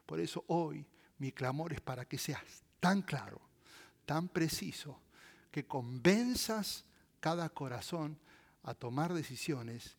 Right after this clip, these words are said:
y no amar como el mundo propone, sino como tú, Jesús, nos enseñaste a amar.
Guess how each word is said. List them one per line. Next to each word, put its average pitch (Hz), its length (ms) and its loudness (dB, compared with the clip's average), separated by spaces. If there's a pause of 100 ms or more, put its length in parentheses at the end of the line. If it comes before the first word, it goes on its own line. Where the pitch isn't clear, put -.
y 139 180 0
no 208 240 4
amar 190 440 6
como 127 260 -2
el 123 80 0
mundo 147 320 -2
propone, 123 480 -4
sino 131 480 -2
como 110 320 -10
tú, 220 220 -6
Jesús, 170 520 -8 (440)
nos 123 280 -6
enseñaste 117 680 -6
a 104 60 -12
amar. 104 200 -16